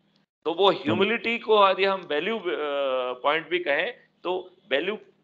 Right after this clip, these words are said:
Speaker 1: क्या-क्या वैल्यू के पॉइंट्स होना चाहिए, वो भी कैप्चर करेगा। तो चूंकि वो di-, directly will be affecting the payment, तो हमारा ब-, बिहेवियर मॉडिफिकेशन हो जाएगा।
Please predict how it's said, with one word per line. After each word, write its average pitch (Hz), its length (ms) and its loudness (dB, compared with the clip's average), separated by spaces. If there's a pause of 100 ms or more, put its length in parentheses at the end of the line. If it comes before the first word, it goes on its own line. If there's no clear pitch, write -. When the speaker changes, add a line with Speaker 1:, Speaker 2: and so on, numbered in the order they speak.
(100)
Speaker 1:
क्या-क्या 175 300 4
वैल्यू 180 300 -2
के 180 140 -10
पॉइंट्स 156 380 -8
होना 147 180 -10
चाहिए, 165 520 -6 (180)
वो 202 140 6
भी 220 140 0
कैप्चर - 380 2
करेगा। 131 600 0 (260)
तो 170 140 0
चूंकि 175 440 -6
वो 185 220 -2
di-, 151 200 2 (100)
directly 170 440 0
will 185 200 -6
be 185 80 2
affecting 170 540 -2
the 170 120 0 (100)
payment, 165 340 4 (680)
तो 185 200 -2 (120)
हमारा 170 400 2
ब-, 135 340 -6
बिहेवियर 147 580 0
मॉडिफिकेशन 143 680 -8
हो 95 120 -16
जाएगा। 73 380 -20